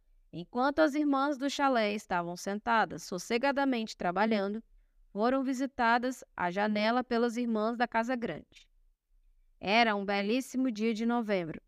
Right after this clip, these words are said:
e as senhoritas Musgroves atravessaram o jardinzinho e entraram só para dizer que iam dar um longo passeio. E então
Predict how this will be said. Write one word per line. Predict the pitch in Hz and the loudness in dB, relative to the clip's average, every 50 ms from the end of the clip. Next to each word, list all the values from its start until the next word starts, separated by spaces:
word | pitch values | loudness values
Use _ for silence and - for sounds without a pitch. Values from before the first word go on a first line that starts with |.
| _ _ _ _ _ _ _ _ - | _ _ _ _ _ _ _ _ -8
e | 147 170 | -2 2
as | 190 214 262 285 - | 4 4 4 2 2
senhoritas | 311 311 311 294 311 302 311 311 285 | -2 -2 -2 -2 -2 -2 -2 -2 -2
Musgroves | 302 302 311 277 233 254 240 233 233 240 233 247 254 - - _ _ _ _ | 0 -2 -2 -2 0 0 0 2 0 0 -2 -6 -10 -14 -16 _ _ _ _
atravessaram | - - 175 - 202 202 202 214 233 240 - - 254 262 277 285 285 | -10 -10 -6 -2 -2 -2 0 -2 -4 -4 -2 2 2 4 4 2 0
o | |
jardinzinho | 254 269 262 269 247 240 269 277 277 226 214 233 233 233 240 247 254 _ _ _ _ _ _ | 0 0 -2 -2 -2 -4 -6 -6 -6 -6 -6 -4 -4 -4 -4 -6 -8 _ _ _ _ _ _
e | - 262 285 | -6 -4 -4
entraram | 302 285 285 294 262 254 247 240 220 202 | -4 -4 -2 0 2 2 2 0 -2 -6
só | - - - - 220 226 254 262 | -8 -10 -4 0 2 2 2 2
para | - 254 254 254 | 2 0 0 0
dizer | 233 233 254 233 208 202 202 208 233 240 240 - - | 0 -2 -4 -4 -2 0 0 2 0 0 -4 -6 -4
que | - 277 | -2 0
iam | 269 233 220 226 233 233 | 2 2 2 2 2 0
dar | 214 202 190 196 202 202 | 2 2 2 4 2 2
um | 180 170 | 0 -4
longo | 165 165 170 202 226 226 269 - | -4 -4 -4 -4 -4 -4 -4 -2
passeio. | - 294 302 - - - 262 190 165 139 - _ _ _ _ _ _ _ _ _ _ _ _ _ _ _ - | -2 -2 -2 -2 -2 0 0 0 0 -2 -6 _ _ _ _ _ _ _ _ _ _ _ _ _ _ _ -12
E | 185 175 180 | -10 -6 -4
então | 196 220 254 262 - - 233 208 214 233 | -2 -2 -2 -2 -2 0 0 0 0 -2